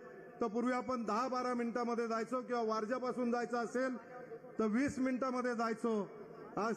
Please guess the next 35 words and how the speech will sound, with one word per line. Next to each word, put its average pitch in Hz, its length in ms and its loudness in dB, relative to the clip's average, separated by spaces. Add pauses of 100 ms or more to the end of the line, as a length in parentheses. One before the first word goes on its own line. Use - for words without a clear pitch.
त्याच 247 300 0
ठिकाणी 240 320 2
जायला 226 360 2 (120)
तास 233 320 0
आणि 220 160 2
दीड 220 300 2
तास 208 260 0
लागतो. 180 400 -2 (1080)
आज 226 240 0
अशा 233 320 0
अनेक 240 260 0
गोष्टी 262 300 0
आहेत 254 240 2 (760)
की 233 80 0
आपण 240 360 0
घरातील 240 420 0
सिलेंडरचा 269 640 2
भाव 226 200 2
पाहिला, 214 440 0 (520)
तर 233 180 2
तो 254 140 2
सिलेंडर 247 480 2
सुद्धा 240 260 0
आज 233 220 0
गृहिणींना 240 500 2
आणि 233 200 2
कुटुंबाला 226 500 2
परवडत 226 480 0
नाही. 196 320 0 (920)
आज 233 200 2
ऐंशी 247 420 2
कोटी 269 360 2
जनता 254 440 2
या 254 140 2
देशामधील 247 840 2